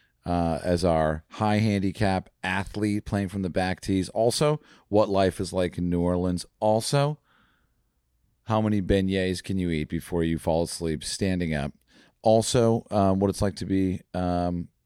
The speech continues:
a chef who, you don't identify as a chef, though, so I don't understand where that is. So why don't we just start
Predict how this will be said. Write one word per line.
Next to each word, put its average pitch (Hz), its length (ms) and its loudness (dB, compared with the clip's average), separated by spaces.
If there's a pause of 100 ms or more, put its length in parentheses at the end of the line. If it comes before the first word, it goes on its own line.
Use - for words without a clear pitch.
(100)
a 104 100 0
chef 107 340 0
who, 98 340 2
you 120 120 -2
don't 147 280 2
identify 120 380 4
as 107 100 6
a 101 40 0
chef, 117 260 2
though, 69 160 -4
so 90 180 -2
I 101 80 4
don't 107 120 2
understand 90 380 0
where 80 120 2
that 65 200 -4
is. - 160 -12
So - 80 0
why 143 120 4
don't 208 100 2
we 226 80 4
just 156 240 0
start 107 420 2